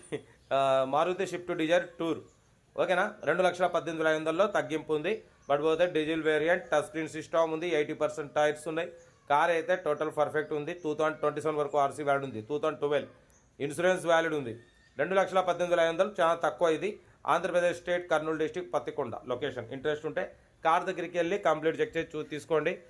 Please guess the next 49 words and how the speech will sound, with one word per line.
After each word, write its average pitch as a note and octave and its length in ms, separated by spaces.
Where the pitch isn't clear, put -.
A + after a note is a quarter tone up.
బట్ D3 140
పోతే E3 280
సెల్ఫ్ D#3+ 240
డిపాజిట్ E3 340
చేసిన D#3+ 180
వాళ్ళు D#3+ 200
సీరియల్ E3 180
నెంబర్ D#3+ 180
పెట్టండి. D#3+ 300
సెల్ఫ్ D#3+ 200
డిపాజిట్ D#3 340
చేయకుండా D#3+ 260
వెయ్యి D#3 200
రూపాయలు E3 340
PhonePe D#3 260
లేదా D3+ 180
Google D3 280
Pay D#3 220
చేసి D3+ 180
సీరియల్ D3 180
నెంబర్ D#3+ 200
పెట్టండి. D#3 340
ఓన్ D#3 180
నెంబర్ D#3+ 160
ఇస్తా. E3 220
మీరు F3 160
కారు F#3 320
కొనే G3 280
వరకు G3+ 220
ఛానల్ F3+ 320
పెట్టే F3 200
ప్రతి D3+ 240
ఒక్క D3+ 120
కారు D#3 200
ఓన్ D#3 80
నెంబర్ D3+ 200
తీసుకోవచ్చు. D3+ 480
మన C3+ 160
కారు E3+ 160
కూడా E3+ 140
ఏమైనా E3 160
ఉంటే E3+ 120
మన F3 100
WhatsApp D3+ 320
నెంబర్ D3+ 220
ఎయిట్ D#3+ 320
టూ F#3+ 180
ఫోర్ F3+ 160
సెవెన్ E3+ 220